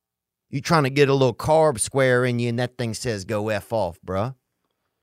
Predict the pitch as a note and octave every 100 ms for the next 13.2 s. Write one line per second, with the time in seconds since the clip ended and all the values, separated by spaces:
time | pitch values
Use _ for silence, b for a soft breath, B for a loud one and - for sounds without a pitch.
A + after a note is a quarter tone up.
0 | _ _ _ _ _ _ _ _ _ _
1 | _ b b D3+ F#3+ F3 C3+ D#3 C#3 D3+
2 | D#3 C#3 - F3 B2 C#3 C3+ C3+ D3+ C3
3 | A#2+ C#3 C3 A2 G#2 G#2 G#2+ A2 A2+ A2
4 | G#2+ G#2 G2 F2+ D#2 D2+ _ _ _ _
5 | _ A#2+ - C#3 B2 F#2+ G2 - A2+ F#2
6 | - _ _ _ _ _ G2+ G#2+ G#2+ C3
7 | A#2 F#2 F#2+ - - A2+ G2 F2+ - _
8 | _ _ _ _ _ _ _ _ _ _
9 | _ _ _ - D#3+ G3 B2 D3 - E3
10 | E3+ B2+ D3+ D3+ C3 E2+ C3 F#3 C#3 -
11 | G2+ C3+ D3 E3 E3 C#3+ D3 C#3+ D3 D#3
12 | E3 C3+ B2+ F3+ C#3+ G#2+ C3 A#2 G#2+ A#2+
13 | F3+ F#3